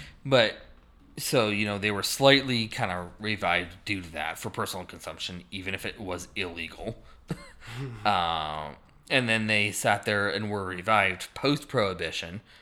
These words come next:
for personal consumption as the Rossville Distillery, uh, which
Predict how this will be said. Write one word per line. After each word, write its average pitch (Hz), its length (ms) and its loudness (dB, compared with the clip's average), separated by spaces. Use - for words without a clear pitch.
for 120 140 2
personal 110 360 -2
consumption 92 600 -10
as 95 180 2
the 104 80 -2
Rossville 92 600 -2
Distillery, 85 640 -8
uh, 87 520 4
which 120 840 0